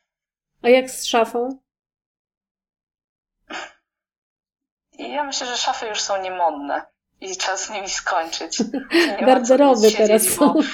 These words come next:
Speaker 2: bo tylko brakuje w nich powietrza,
Speaker 1: Mhm.
Speaker 2: więc, e, więc już, już lepszy jakiś, jakiś zwykły wieszak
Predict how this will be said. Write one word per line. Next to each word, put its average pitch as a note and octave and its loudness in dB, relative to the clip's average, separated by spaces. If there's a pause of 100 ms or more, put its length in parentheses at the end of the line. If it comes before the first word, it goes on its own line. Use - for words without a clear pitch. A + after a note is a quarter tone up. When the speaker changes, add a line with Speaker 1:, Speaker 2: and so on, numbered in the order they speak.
(240)
Speaker 2:
bo - -4
tylko C4 -2
brakuje G#3+ -6
w G#3 -12
nich A3 -12
powietrza, F3+ -4
Speaker 1:
Mhm. G#3+ 2
Speaker 2:
więc, E3+ -6 (840)
e, E3+ -8
więc F#3 -10
już, - -4
już G3 -4
lepszy G3+ -4
jakiś, - -8 (840)
jakiś F#3+ -10
zwykły G#3 -8
wieszak - -4